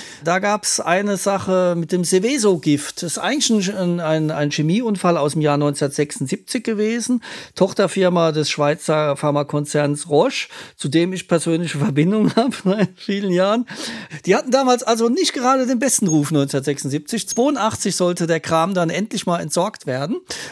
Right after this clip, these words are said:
Und schon der L K W ist da losgefahren aus Italien und schon in Italien war die Spur auf einmal verloren. <laughs> So, da waren die auf einmal weg, die ganzen Sachen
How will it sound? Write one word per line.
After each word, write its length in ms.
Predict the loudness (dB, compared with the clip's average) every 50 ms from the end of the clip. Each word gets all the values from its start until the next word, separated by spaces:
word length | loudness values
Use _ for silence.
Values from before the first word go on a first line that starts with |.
| -8 _
Und 260 | 2 2 2 2 -2 -4
schon 340 | -2 2 2 2 2 2 2
der 180 | 2 2 2
L 140 | 2 -2 -2
K 180 | 0 0 2 2
W 120 | 2 0
ist 100 | 0 0
da 60 | 0
losgefahren 640 | 0 0 0 -2 -2 -2 -4 -2 0 0 0 2 0
aus 180 | 0 -2 -2 -2
Italien 460 | -4 -4 -2 2 2 4 4 4 2
und 240 | 0 0 -2 -2 0
schon 160 | 0 0 2
in 140 | 2 0 -2
Italien 500 | -2 0 2 2 2 2 2 0 0 2
war 100 | 0 0 0
die 40 |
Spur 220 | -2 -4 2 2 2
auf 140 | 2 2 0
einmal 240 | -2 2 2 2
verloren. 560 | 2 2 -2 -2 0 0 -2 -2 -4 -8 -8 -8
<laughs> 300 | -10 _ -18 -16 -14 -6
So, 180 | -4 -2 -2 2
da 160 | 2 2 2
waren 140 | 2 2 2
die 100 | 2 2
auf 120 | 0 0 2
einmal 300 | 0 2 4 4 4 4
weg, 200 | 2 0 0 -2
die 120 | -2 0
ganzen 340 | 0 0 0 -2 -4 -6 -6
Sachen 320 | -2 -2 -2 0 -2 -4